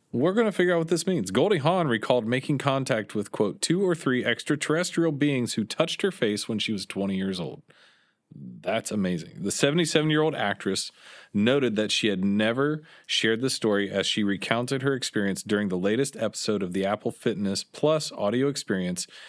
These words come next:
Time to Walk. During the episode, Hawn remembered wishing to be visited by extraterrestrials while she was working as a dancer in Anaheim, California.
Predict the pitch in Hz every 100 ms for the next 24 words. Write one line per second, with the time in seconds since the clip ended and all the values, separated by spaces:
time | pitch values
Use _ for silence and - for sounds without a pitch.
0 | - _ - 131 143 147 - 107 110 -
1 | - - _ - - _ - 135 160 139
2 | 139 - 101 92 - 131 147 147 127 117
3 | 113 113 101 101 117 - 151 127 117 101
4 | 120 107 104 92 92 101 - - 147 -
5 | 160 123 - 92 92 - - - - 104
6 | 104 - 104 98 117 - 139 110 101 92
7 | 107 117 - 98 95 98 98 98 104 90
8 | - 92 - 147 156 82